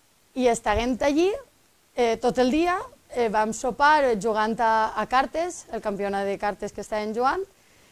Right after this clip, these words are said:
i hi havia uns xics de la falla jovenets mirant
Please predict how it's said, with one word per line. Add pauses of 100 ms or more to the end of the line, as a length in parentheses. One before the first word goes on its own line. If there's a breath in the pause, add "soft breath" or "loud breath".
(280 soft breath)
i
hi
havia
uns
xics
de
la
falla
jovenets
mirant